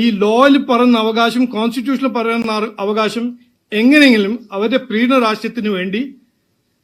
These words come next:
സി പി എമ്മിന്റെ പ്രീണ രാഷ്ട്രത്തിന് വേണ്ടി അവരെ ഡിനൈ ചെയ്യണം. അത് സി പി എം ചെയ്യുന്നു. മറ്റോടത്ത്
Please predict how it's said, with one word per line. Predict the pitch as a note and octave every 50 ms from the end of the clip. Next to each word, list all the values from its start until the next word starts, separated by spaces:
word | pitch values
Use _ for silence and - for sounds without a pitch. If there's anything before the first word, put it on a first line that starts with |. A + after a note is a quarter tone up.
| _ -
സി | - A3+ A#3+ B3
പി | D4+ D4
എമ്മിന്റെ | C#4+ D4 C#4+ C#4 -
പ്രീണ | A#3 A#3+ A3 A#3 A#3 G#3+
രാഷ്ട്രത്തിന് | G3+ G3 G3+ G#3+ F3 G3 F#3 F3+ F3+
വേണ്ടി | F3 F3 F3 G#3 B3 B3 - _ _ _ _ _ _ _ _ _ _ _ _ _ _ _ _ _ - F3+
അവരെ | F3+ G3 A3+ G3+ E3
ഡിനൈ | E3+ E3+ F#3 F#3+ F#3+ F#3 F3
ചെയ്യണം. | D#3+ D#3 D3 C#3 B2+ - _ _ _ _ _ _ -
അത് | G3+ A3+ A#3+ -
സി | - G#3+ A3+ A3+
പി | B3 A#3+
എം | G#3+ F#3 D#3+
ചെയ്യുന്നു. | D#3+ C#3+ C3+ C3 C3 A#2+ - _ _ _ _ _ _ _ _ _ _ _ _ _ _ _ _ _ _ _ _ _ _ _ _ _ _ _ _ E3+ E3
മറ്റോടത്ത് | E3 D#3+ - A#3 A#3 B3 A3 G3+ C4+